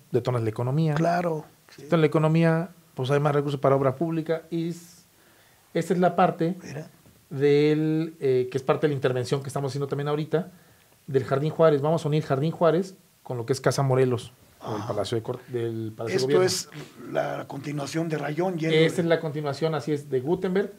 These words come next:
Speaker 1: como le quieras llamar,
Speaker 2: Que
Speaker 1: Gutenberg
Speaker 2: ya hace tiempo
Speaker 1: o
Speaker 2: también
Speaker 1: Rayón.
Speaker 2: estuvo cerrado la circulación.
Speaker 1: Ese no tiene problema, porque das la
Speaker 2: No,
Speaker 1: vuelta
Speaker 2: das la
Speaker 1: y
Speaker 2: vuelta en,
Speaker 1: rodeas.
Speaker 2: en el
Speaker 1: Pero el, pero el hecho de, de, de unirlas y tenerlas al mismo nivel y tener unas fuentes, como se alcanzan a ver ahí,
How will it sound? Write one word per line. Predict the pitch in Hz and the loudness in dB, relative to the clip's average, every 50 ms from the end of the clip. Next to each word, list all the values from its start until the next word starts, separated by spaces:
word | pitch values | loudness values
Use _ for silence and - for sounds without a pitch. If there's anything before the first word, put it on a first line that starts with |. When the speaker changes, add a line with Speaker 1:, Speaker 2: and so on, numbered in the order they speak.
| - | -16
Speaker 1:
como | - - 131 | -12 -10 -8
le | 123 120 | -8 -6
quieras | 117 160 151 | -4 -4 -4
llamar, | 147 147 151 | -4 -4 -6
Speaker 2:
Que | 143 151 | -4 -2
Speaker 1:
Gutenberg | 147 156 180 190 | 0 6 8 10
Speaker 2:
ya | 214 | 10
hace | 220 - 190 185 | 10 8 4 0
tiempo | - 196 202 208 147 | 2 4 6 6 8
Speaker 1:
o | 143 151 | 8 8
Speaker 2:
también | 156 156 165 165 | 8 8 8 8
Speaker 1:
Rayón. | 190 202 190 | 8 6 6
Speaker 2:
estuvo | 123 - 170 170 175 | 4 0 0 0 0
cerrado | 160 160 160 151 147 151 151 151 | 0 0 0 -2 -2 -2 -4 -4
la | 151 151 | -6 -6
circulación. | 143 127 151 151 - 165 156 156 151 - 156 180 185 202 190 160 - _ _ _ - | -6 -8 -10 -8 -8 -8 -6 -6 -8 -8 -10 -10 -10 -12 -14 -14 -18 _ _ _ -2
Speaker 1:
Ese | - 214 226 | -2 0 0
no | 247 220 | 0 -2
tiene | 233 240 196 | -2 -2 -2
problema, | 226 233 254 247 226 185 | 0 0 0 0 0 2
porque | - 165 139 - 160 | 0 0 2 4 4
das | 147 160 170 165 | 6 6 6 6
la | 190 196 | 4 2
Speaker 2:
No, | 175 | 2
Speaker 1:
vuelta | 185 185 175 - - 180 214 220 - 151 | 2 2 0 0 -2 -2 -2 -4 -8 -10
Speaker 2:
das | 160 165 | -8 -6
la | 160 160 | -4 -4
Speaker 1:
y | 151 | -2
Speaker 2:
vuelta | 160 156 151 143 | 0 0 0 0
en, | 139 | 2
Speaker 1:
rodeas. | 143 147 147 151 170 165 156 143 - - - _ - | 2 2 4 4 4 4 4 2 0 -8 -18 _ -20
Speaker 2:
en | - 131 135 135 | -18 -16 -14 -12
el | 135 131 131 120 - - | -12 -14 -14 -10 0 4
Speaker 1:
Pero | 151 143 139 143 143 139 | 6 8 8 8 8 6
el, | 143 147 - - | 4 0 -4 -4
pero | 147 139 | -2 -2
el | 135 143 156 | 0 0 0
hecho | 175 175 - 180 160 | 0 0 0 0 4
de, | 151 143 143 139 139 | 4 4 4 2 -2
de, | 123 123 123 120 117 117 117 - - | -6 -2 -2 -2 -2 -2 -4 -4 -2
de | 120 127 | 0 0
unirlas | 123 127 139 151 165 170 165 147 143 135 127 120 - - - _ _ _ _ - | 0 0 0 2 2 2 2 2 2 2 2 0 -4 -10 -18 _ _ _ _ -8
y | - 120 | -8 -8
tenerlas | 110 113 117 135 143 127 | -6 -4 -4 -2 -2 -2
al | 131 | 0
mismo | 139 147 147 | 0 0 0
nivel | 139 139 135 139 135 131 131 - - - _ _ - _ - | 0 4 4 4 4 2 -2 -10 -20 -20 _ _ -20 _ -10
y | - 127 | -8 -6
tener | 117 123 127 139 | -4 -4 -4 -2
unas | 147 143 135 - | -2 -4 -4 -4
fuentes, | - - 156 151 139 123 131 120 - | -2 -2 -2 -2 -2 -4 -8 -8 -10
como | - 110 98 101 | -14 -16 -16 -14
se | 104 | -14
alcanzan | 104 - 127 123 - 135 | -12 -10 -10 -8 -8 -6
a | 131 | -4
ver | 120 123 | -2 -2
ahí, | 120 123 127 135 - | -2 -2 -4 -4 -8